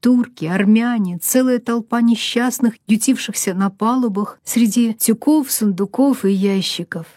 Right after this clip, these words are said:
Мы нашли себе место среди них. Через несколько часов после отплытия море разбушевалось. Осенние месяцы на Чёрном море опасны. Разразилась буря.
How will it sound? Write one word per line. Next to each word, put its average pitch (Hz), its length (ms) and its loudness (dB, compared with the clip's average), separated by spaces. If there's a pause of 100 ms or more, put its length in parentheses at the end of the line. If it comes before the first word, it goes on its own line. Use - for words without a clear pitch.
(400)
Мы 294 140 6
нашли 302 340 2
себе 233 280 -2
место 226 380 0
среди 196 360 -2
них. 190 500 0 (260)
Через 233 280 2
несколько 233 480 2
часов - 480 -2
после 202 320 -2
отплытия 220 680 0 (140)
море 254 500 4
разбушевалось. 190 1080 -2 (140)
Осенние 202 500 2
месяцы 202 540 0
на 196 120 -2
Чёрном 233 380 2
море 220 280 0
опасны. 202 580 -6 (300)
Разразилась 262 680 4
буря. 170 540 -6